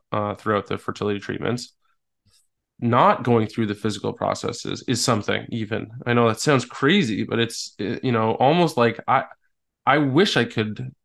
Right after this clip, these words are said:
take on, I, I've even mentioned this to Em, like, I wish I could, uh,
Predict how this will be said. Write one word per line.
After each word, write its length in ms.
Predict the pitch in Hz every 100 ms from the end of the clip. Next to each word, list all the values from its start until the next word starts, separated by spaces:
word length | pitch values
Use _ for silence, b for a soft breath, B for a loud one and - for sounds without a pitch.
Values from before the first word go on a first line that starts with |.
| _
take 280 | - 120 117
on, 380 | 107 98 101 -
I, 180 | - 151
I've 300 | 151 147 143
even 360 | 160 170 180 127
mentioned 340 | 151 - 117
this 120 | 110
to 120 | -
Em, 140 | 135 113
like, 180 | 104 -
I 120 | 139
wish 280 | 135 196 135
I 80 |
could, 400 | 117 120 110 107 - _ _ _ _ 110
uh, 540 | 110 104 104 104